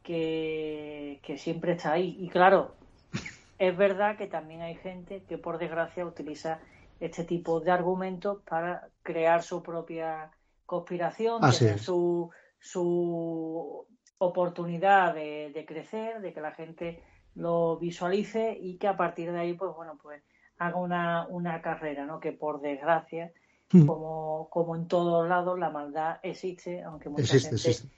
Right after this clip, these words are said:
Speaker 1: piensa, piensa que no, pero la maldad existe, hay gente mala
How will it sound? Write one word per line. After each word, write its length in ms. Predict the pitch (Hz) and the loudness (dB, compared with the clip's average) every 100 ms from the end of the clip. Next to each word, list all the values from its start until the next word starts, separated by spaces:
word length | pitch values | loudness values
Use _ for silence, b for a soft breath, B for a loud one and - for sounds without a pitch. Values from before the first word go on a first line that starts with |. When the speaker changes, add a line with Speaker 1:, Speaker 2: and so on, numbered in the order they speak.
| _ _ - | _ _ 0
Speaker 1:
piensa, 720 | 180 170 165 170 165 165 165 | 2 2 2 4 4 4 0
piensa 600 | 170 160 156 165 160 160 151 | -4 -6 -6 -6 -4 -4 -4
que 100 | 165 | -2
no, 320 | 185 196 196 | -2 -4 -8
pero 180 | 180 151 | -12 -8
la 100 | 147 | -6
maldad 360 | 147 143 156 156 | -6 0 2 2
existe, 420 | - 175 175 185 | 0 -4 -4 -6
hay 200 | 165 151 | -4 -6
gente 260 | 156 151 160 | -8 -6 -6
mala 320 | 160 156 156 | -2 -4 -4